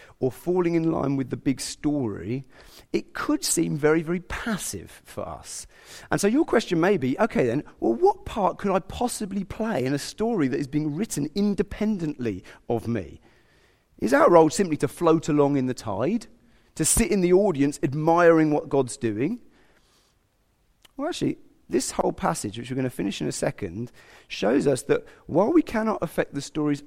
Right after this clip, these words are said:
ultimate synopsis, okay, the big framework of the story, we can't affect the ultimate synopsis of the story, but we can affect the plot. And let's to see that, let's go to the end of the, the passage. Let's go to, from verse nineteen.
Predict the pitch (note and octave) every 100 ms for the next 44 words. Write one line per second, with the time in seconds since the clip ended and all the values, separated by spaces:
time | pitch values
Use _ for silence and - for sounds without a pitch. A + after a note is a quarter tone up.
0 | - D3 - D3 C#3+ - - C#3+ D3 -
1 | - F#2+ B2+ - - - _ _ _ -
2 | - A#2 A2+ C#3 - - C#3+ D3 C3+ A2+
3 | G#2 A2+ G2+ G2+ - F#2 F2 B2+ G#3+ -
4 | - _ _ - - G#3 E3 C3 B2+ A2+
5 | G#2+ G2+ G#2+ G#2 A2+ G2 - F#2+ F2+ -
6 | F#2 D#2 - _ _ _ _ _ _ -
7 | F3+ - A3 G#3 G3+ G3 E3+ - - -
8 | - - _ _ _ _ _ _ _ _
9 | - A#2 G#3+ - E3+ E3+ A#2 G#2+ C3 -
10 | C3 B2+ A#2 A#2+ A2 G#2+ G#2+ G#2+ - -
11 | - - G#2+ F#2+ G2+ A#2+ C3 - B2+ A#2
12 | C3 B2 B2+ A#2 B2 A#2+ A2+ A2 G2+ F#2